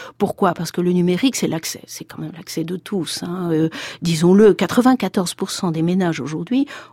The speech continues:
ont une solution de téléphone mobile et quatre-vingt-cinq pour cent une connexion Internet. Donc vous voyez, le numérique,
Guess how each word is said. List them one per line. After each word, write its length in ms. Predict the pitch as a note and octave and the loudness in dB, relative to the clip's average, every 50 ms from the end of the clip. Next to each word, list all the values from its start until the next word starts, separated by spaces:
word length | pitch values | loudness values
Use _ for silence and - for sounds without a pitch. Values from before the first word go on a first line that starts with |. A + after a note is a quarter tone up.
| _ _ - | _ _ 6
ont 100 | A#3+ B3 | 8 8
une 100 | A#3+ G#3 | 8 6
solution 480 | - - G3+ F#3 F3+ - - G3+ F#3 | 4 2 0 -2 -2 -2 -4 -2 -2
de 80 | F3 D#3 | -2 -2
téléphone 400 | D#3 - D#3+ D#3 - - D#3 E3 | -4 -8 -10 -10 -6 -6 -4 -2
mobile 380 | F3 G3 G#3 G#3+ C4+ D4+ D#4+ D#4+ - - - - - _ _ | -2 -2 -2 0 2 2 2 0 -2 -14 -18 -20 -20 _ _
et 260 | A#3 G#3+ G#3+ F#3 - - _ _ _ | 2 4 4 4 2 -2 _ _ _
quatre-vingt-cinq 680 | - D4 C#4+ - - C#4 B3+ C4 B3 A#3+ - - A3+ G#3+ | -2 -2 -2 0 -2 0 2 2 2 2 0 0 -2 0
pour 180 | - - - - | -2 -4 -8 -8
cent 340 | - - - C4+ C#4+ D#4+ - _ _ _ _ - | -14 -8 -2 -2 -2 -2 -2 _ _ _ _ 2
une 140 | D4+ D#4 D#4 | 2 2 2
connexion 480 | - - C4 A#3+ A#3 - - - C#4 | 2 4 4 4 4 2 0 0 0
Internet. 640 | C4 B3+ - A#3+ A#3+ B3+ C4+ B3+ A#3+ - - - - _ | 0 0 -2 -2 -2 0 0 0 -2 -6 -10 -18 -12 _
Donc 160 | - E3+ D#3+ D#3 | -4 -4 -4 -2
vous 120 | F3 F3 | -4 -4
voyez, 220 | F3+ G3 G#3+ A#3+ | -2 -2 0 0
le 100 | A3 F#3 | 0 0
numérique, 460 | F3+ F3 F3 F3 F3 F#3+ A3 G#3 - | 0 -2 -2 -2 -2 -4 -6 -8 -8